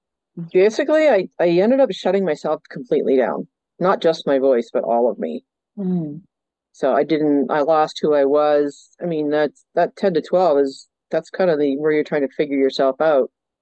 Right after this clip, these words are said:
Speaker 1: And I could, I didn't, I didn't have that opportunity because I just literally shut myself down. So, um, yeah, it wasn't, it wasn't a fun time.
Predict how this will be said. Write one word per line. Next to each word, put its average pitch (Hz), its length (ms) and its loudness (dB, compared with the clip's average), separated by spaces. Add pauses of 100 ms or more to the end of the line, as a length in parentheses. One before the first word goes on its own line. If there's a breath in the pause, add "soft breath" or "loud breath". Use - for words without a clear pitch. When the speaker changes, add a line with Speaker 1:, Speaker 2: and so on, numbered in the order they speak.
(420)
Speaker 1:
And 139 520 0 (2000)
I 151 80 -4
could, - 240 0
I 143 80 2
didn't, 143 400 -2
I 151 100 -2
didn't 160 220 -2
have 147 220 -4
that 139 140 2
opportunity 139 720 -2
because 135 180 -6
I 127 160 2 (100)
just 143 260 0
literally 135 380 2
shut 127 240 -4
myself 127 380 -4
down. 107 360 -2
So, 117 420 0 (1040)
um, 117 380 -4 (1080)
yeah, 147 180 2
it 127 80 2
wasn't, 147 480 0
it 151 100 0
wasn't 165 320 2
a 156 40 0
fun 156 260 -2
time. 160 340 -2